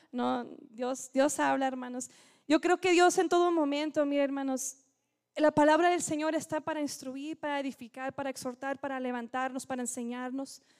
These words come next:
para, en todo la palabra de Dios nos habla para poder aprender nosotros y en su gran amor y misericordia Él nos tiene que hablar. Ahora,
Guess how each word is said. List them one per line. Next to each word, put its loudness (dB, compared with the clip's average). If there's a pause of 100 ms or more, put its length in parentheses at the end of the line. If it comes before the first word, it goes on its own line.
(500)
para, 2 (360)
en 2
todo 0 (140)
la -2
palabra 2
de 0
Dios -2
nos -6
habla 0
para -2
poder 0
aprender -2
nosotros -6
y -6 (260)
en 6
su 0
gran 0
amor 2
y 2
misericordia -2
Él -4
nos -6
tiene -8
que -12
hablar. -12 (2750)
Ahora, 2